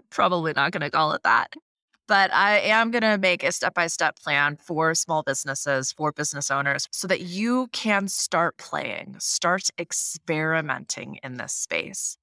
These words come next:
When I say you're awkwardly early to the party, my friend, less than sixteen percent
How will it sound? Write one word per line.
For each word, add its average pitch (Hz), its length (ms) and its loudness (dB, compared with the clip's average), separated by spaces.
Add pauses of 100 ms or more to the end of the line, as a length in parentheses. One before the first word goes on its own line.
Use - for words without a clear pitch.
(140)
When 202 120 0
I 233 120 2
say 302 220 0
you're 294 160 4 (120)
awkwardly 196 720 -2
early 156 320 0
to - 120 -4
the 165 80 -4
party, 170 640 0 (600)
my 196 100 0
friend, 214 400 2 (160)
less 202 320 2
than 269 180 -2
sixteen 208 600 -2
percent 175 480 -4